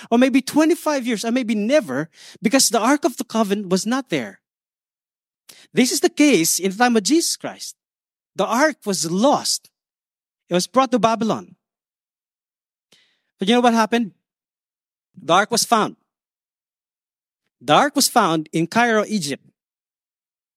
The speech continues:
Raiders of the Lost Ark. Indiana Jones found it. Yeah. When I watched this movie, I really thought that Harrison Ford found it.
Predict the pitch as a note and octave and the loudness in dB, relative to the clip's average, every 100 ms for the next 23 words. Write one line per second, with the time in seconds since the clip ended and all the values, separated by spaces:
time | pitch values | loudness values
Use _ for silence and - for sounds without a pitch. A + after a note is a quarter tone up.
0 | _ _ _ _ _ - D3 A#3+ A#3 B3 | _ _ _ _ _ -2 0 2 0 -2
1 | A3 G#3+ A3 G#3+ G#3+ G3+ G#2 - - _ | -2 0 0 0 0 -2 -2 -16 -20 _
2 | _ _ _ _ _ _ _ _ - F3+ | _ _ _ _ _ _ _ _ -4 0
3 | G3 A3 G#3+ E3+ F#3+ D#3 G3 G3+ A#2 - | 2 2 2 2 2 2 0 0 -4 -12
4 | _ _ _ _ _ _ _ _ _ _ | _ _ _ _ _ _ _ _ _ _
5 | _ _ _ _ _ _ - C#3+ F3+ _ | _ _ _ _ _ _ -6 -4 -4 _
6 | _ _ _ _ _ _ _ _ _ - | _ _ _ _ _ _ _ _ _ -20
7 | - D3 F#3 C#4 C#4 - F#3+ G3 E3+ F#3+ | -6 0 2 2 0 -2 -4 -4 -2 0
8 | A#3 F3 F3 A3 D4 B3+ - A3+ F#3 F3+ | 2 4 2 2 -2 -2 2 2 2 -2
9 | D3 G3 A3+ - G3+ F#3+ G#3 F3 - - | 0 0 2 0 -4 -2 -2 -2 0 0
10 | F#3 D#3 A#2 | 0 -2 -10